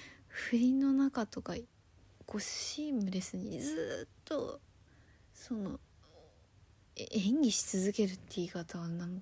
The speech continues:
か、あれなんですけど、私の語彙の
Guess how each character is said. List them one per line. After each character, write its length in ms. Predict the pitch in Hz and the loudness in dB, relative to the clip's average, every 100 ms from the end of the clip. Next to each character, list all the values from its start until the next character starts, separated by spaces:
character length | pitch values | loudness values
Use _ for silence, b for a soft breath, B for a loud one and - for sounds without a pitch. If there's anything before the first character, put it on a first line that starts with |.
| - | -8
か、 200 | - 233 B B B B B - | -10 -10 B B B B B -10
あ 80 | 180 | -4
れ 120 | 196 | 0
な 120 | 214 | 0
ん 100 | 165 | 0
で 80 | - | -2
す 140 | - | -6
け 100 | - | -6
ど、 140 | 254 226 | -6 -8
私 340 | - - - | -8 -6 -4
の 160 | 175 202 - | -4 -4 -8
語 200 | - 175 | -4 -2
彙 160 | 170 165 | 0 -2
の 160 | - | -4